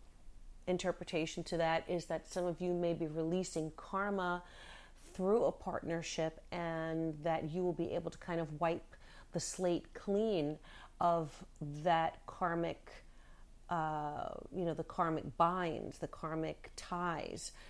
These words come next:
that you had with that partner, and you may start fresh with them, okay? So, you know, it could go either way. You will know what your situation is. Um, but you will definitely know,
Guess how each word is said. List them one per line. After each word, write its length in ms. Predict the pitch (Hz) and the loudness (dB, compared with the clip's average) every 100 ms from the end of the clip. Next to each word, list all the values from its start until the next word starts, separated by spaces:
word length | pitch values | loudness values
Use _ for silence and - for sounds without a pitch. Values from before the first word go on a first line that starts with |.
| - - | -16 -2
that 280 | 151 160 143 | 8 8 8
you 120 | 160 | 2
had 440 | 151 208 240 240 | 0 -2 0 0
with 180 | 170 156 | 0 0
that 240 | 156 156 - | 0 -2 -2
partner, 380 | 156 - 170 | -4 -2 0
and 100 | 165 | 2
you 100 | 170 | 2
may 220 | 170 170 165 | 2 2 0
start 320 | - 175 - | 0 0 0
fresh 400 | - 208 175 - | 2 2 0 0
with 240 | 208 202 | 0 0
them, 180 | - - - - - 160 | -4 -4 -12 -18 -10 -10
okay? 460 | - 175 175 202 - - - - - - - - - - - - - - | -2 0 2 0 -4 -14 -16 -16 -16 -16 -18 -18 -18 -20 -20 -20 -18 -8
So, 760 | - - 208 185 180 180 180 - - - - - | 0 6 8 10 8 6 4 -2 -6 -14 -16 -2
you 140 | - 196 | 2 4
know, 160 | 180 | 2
it 160 | - 208 | 2 2
could 220 | - 202 | 2 4
go 260 | 208 202 202 | 4 4 4
either 280 | 202 196 180 | 2 2 4
way. 280 | 175 165 156 | 8 8 6
You 220 | 160 196 | 4 4
will 160 | 196 | 4
know 220 | 185 180 170 | 4 6 6
what 240 | 165 - | 6 4
your 160 | 175 170 | 2 2
situation 840 | - 175 - 160 156 - 151 - | 0 -2 2 4 4 2 -4 -2
is. 480 | 180 160 - - - - - - - - | 4 4 4 0 -8 -14 -14 -12 -12 4
Um, 680 | 175 170 165 160 165 165 165 - 165 | 8 10 10 8 6 4 0 -4 4
but 140 | 180 | 4
you 160 | 170 196 | 6 4
will 100 | 190 | 4
definitely 520 | 175 190 190 185 175 | 6 4 4 0 2
know, 600 | 170 170 175 175 175 175 | 2 2 4 4 4 0